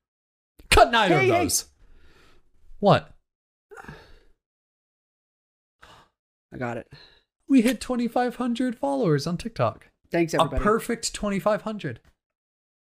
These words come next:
Speaker 1: You got it perfectly. All of my, uh, updates for, like, the different numbers have been, like, seven hundred and three. You know?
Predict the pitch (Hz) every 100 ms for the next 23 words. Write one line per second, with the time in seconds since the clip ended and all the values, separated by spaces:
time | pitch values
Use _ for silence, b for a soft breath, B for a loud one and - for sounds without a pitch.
0 | - 175 180 208 175 - 185 160 - 104
1 | - 131 156 196 185 185 175 165 165 139
2 | 139 135 - 151 165 165 - - 147 131
3 | - - _ _ _ _ _ _ - 131
4 | 139 - 104 117 123 156 170 - - _
5 | - 131 113 147 131 123 117 - _ -
6 | - 131 123 123 127 160 190 196 247 311
7 | 175 107 98 _ _ _ _ _ _ _
8 | _ _ _ _ _ _ - 107 92